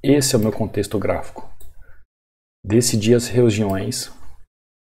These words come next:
entendi a movimentação do gráfico, entendi o que ele tá fazendo, percebi as fases, percebi a região, percebi a tendência.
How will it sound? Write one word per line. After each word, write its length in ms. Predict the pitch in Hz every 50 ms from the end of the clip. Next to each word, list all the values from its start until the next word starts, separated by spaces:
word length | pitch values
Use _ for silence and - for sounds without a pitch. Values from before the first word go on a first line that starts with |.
| _ _ _ _ _ _ _ _ _ _ _ _ _ _
entendi 540 | 135 143 156 - - 139 131 117 110 113 123
a 40 | 120
movimentação 880 | 117 120 123 120 107 110 110 107 101 - - 95 - - - 117 113
do 100 | 107 98
gráfico, 520 | 90 95 98 101 117 123 - - - - - - - - - - - - - - _ _ _ _
entendi 480 | - - - - - 135 120 104 113 127
o 60 | 123
que 100 | - -
ele 60 | 101
tá 120 | - - -
fazendo, 520 | - - 95 87 85 92 92 - - - - - - - - - - _ _ _ _ _ _ _ - - - - - - - _ _ _
percebi 460 | 156 165 170 - - 139 123 117 123
as 120 | 117 - -
fases, 520 | - - 101 101 104 101 101 - - - - - - - -
percebi 460 | 165 165 160 - - 139 127 131 127
a 40 | 113
região, 480 | 127 123 117 110 104 101 98 95 95 - - - - - - - - -
percebi 380 | 160 165 151 - 143 123 127 127
a 80 | -
tendência. 640 | - 117 110 101 98 98 98 107 - - - -